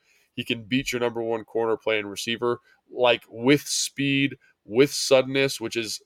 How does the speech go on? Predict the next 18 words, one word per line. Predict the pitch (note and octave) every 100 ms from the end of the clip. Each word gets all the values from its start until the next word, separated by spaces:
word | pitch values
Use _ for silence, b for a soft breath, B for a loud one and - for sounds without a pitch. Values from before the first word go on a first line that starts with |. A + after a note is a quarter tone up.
| -
there. | B2 B2+ B2
Like, | B2+ B2
Kelce, | - D#3 D3+ C3+
for | A#2
example, | G#2+ A#2 A2 G#2+
can | G#2 G2+
beat | A2+ -
your | G#2+
number | A2 G#2+
one | G#2+ G#2
corner, | A2+ A#2 B2+ C3+ b b
but | A2+
it's | A#2 B2+
off | A#2+ -
of | A#2 G2 - _ _ -
kind | C3+
of | A2
savvy, | - - A#2+ A2 G#2+ A2+ A2+ A2